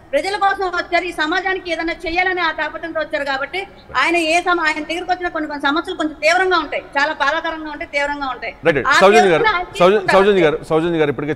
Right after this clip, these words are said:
Speaker 2: చాలా లేట్ అయింది. రాజు గారు వెయిట్ చేస్తున్నారు, తన అసహనాన్ని వ్యక్తం చేస్తూ ఉన్నారు. So ఖచ్చితంగా ఆయనకు అవకాశం ఇవ్వాలి, అవకాశం ఇవ్వకపోతే మా మీద ముద్రలు వేస్తూ ఉంటారు చాలామంది. కాబట్టి అర్థం చేసుకుని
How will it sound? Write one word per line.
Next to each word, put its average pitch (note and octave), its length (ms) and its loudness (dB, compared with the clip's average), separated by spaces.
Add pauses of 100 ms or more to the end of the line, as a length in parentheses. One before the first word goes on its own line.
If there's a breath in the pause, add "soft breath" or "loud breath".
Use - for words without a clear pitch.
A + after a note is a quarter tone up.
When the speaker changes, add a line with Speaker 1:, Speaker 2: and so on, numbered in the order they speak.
Speaker 2:
చాలా C#3+ 140 0
లేట్ C#3 240 0
అయింది. C#3+ 220 0
రాజు C3 260 0
గారు B2+ 180 0
వెయిట్ A#2+ 260 -2
చేస్తున్నారు, B2 380 -4
తన B2+ 180 -6
అసహనాన్ని B2 520 -6
వ్యక్తం A2 320 -6
చేస్తూ A2 300 -4
ఉన్నారు. G#2 360 -4 (420 loud breath)
So B2 80 2
ఖచ్చితంగా C3+ 520 -4
ఆయనకు C3+ 220 -2
అవకాశం C3 440 -2
ఇవ్వాలి, C3 320 0
అవకాశం C#3 460 -2
ఇవ్వకపోతే C3 420 -4
మా C3 160 -2
మీద B2+ 200 -2
ముద్రలు A#2+ 340 -4
వేస్తూ A#2+ 300 -2
ఉంటారు A#2 380 -4
చాలామంది. A2+ 540 -2 (380 loud breath)
కాబట్టి B2 440 0
అర్థం B2 340 -2
చేసుకుని C3+ 520 -2